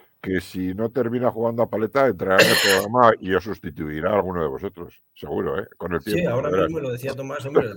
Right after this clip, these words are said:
Speaker 2: hay, hay un grupo de, de cinco pelotaris que puede jugar a los cinco a, a cualquier cosa. Y yo creo que
Speaker 1: Sí, sí.
Speaker 2: si no han jugado los cinco ya a cualquier cosa,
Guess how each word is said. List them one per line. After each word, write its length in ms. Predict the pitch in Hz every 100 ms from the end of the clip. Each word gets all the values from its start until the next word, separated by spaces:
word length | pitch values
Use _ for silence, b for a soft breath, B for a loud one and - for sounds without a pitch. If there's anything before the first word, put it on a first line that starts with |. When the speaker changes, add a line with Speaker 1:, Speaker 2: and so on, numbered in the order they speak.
| 101 110
Speaker 2:
hay, 120 | 117 110
hay 180 | 123 127
un 80 | 127
grupo 380 | 135 123 127
de, 840 | 120 120 117 117 117 110 104 104 110
de 240 | 113 110 110
cinco 380 | 135 139 131
pelotaris 480 | 123 127 127 135 147
que 80 | 135
puede 240 | 127 127
jugar 340 | 113 101 104 98
a 420 | 95 95 85 76
los 200 | 87 95
cinco 280 | 120 110 98
a, 360 | 87 92 87 101
a 60 |
cualquier 340 | 98 101 101 -
cosa. 300 | 127 - -
Y 100 | -
yo 100 | 107
creo 160 | 120 156
que 120 | 143
Speaker 1:
Sí, 80 | 117 -
sí. 140 | -
Speaker 2:
si 60 | 110
no 100 | 120
han 60 | 135
jugado 320 | 143 135 131
los 180 | 127 123
cinco 220 | 135 123
ya 100 | 120
a 40 | 120
cualquier 280 | 117 117
cosa, 280 | - 127 143